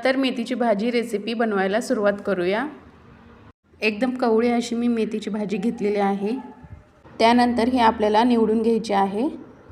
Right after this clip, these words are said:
निवडताना मी येथे कोवळे कोवळे देठ ते देखील घेतलेले आहे. कोवळे देठ घेतल्याने भाजीला चव देखील छान येते.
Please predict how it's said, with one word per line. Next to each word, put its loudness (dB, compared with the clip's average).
निवडताना 4
मी 2
येथे 0
कोवळे 4
कोवळे 0
देठ -2
ते 0
देखील -4
घेतलेले -2
आहे. 0
कोवळे 2
देठ 0
घेतल्याने 0
भाजीला 2
चव 0
देखील -2
छान 0
येते. 0